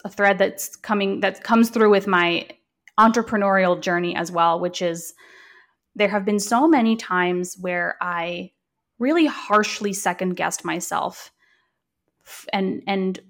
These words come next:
really felt like I should be doing things in a certain order and I should be following a certain process. And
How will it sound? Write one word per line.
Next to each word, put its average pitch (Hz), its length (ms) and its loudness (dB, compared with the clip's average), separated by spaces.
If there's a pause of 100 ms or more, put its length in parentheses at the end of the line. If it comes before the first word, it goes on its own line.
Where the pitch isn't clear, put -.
(120)
really 247 460 -2
felt 247 260 2
like 190 200 -2
I 180 120 -2
should 220 560 -2
be 202 120 -4
doing 190 360 0
things 262 340 2
in 190 140 -4
a 180 60 -4
certain 220 480 -6
order 208 420 -2 (380)
and 185 140 -4
I 180 80 -2
should 185 180 -6
be 185 120 -8
following 202 580 -2
a 180 100 -10
certain 202 400 -6
process. 175 760 -6 (800)
And 190 440 -2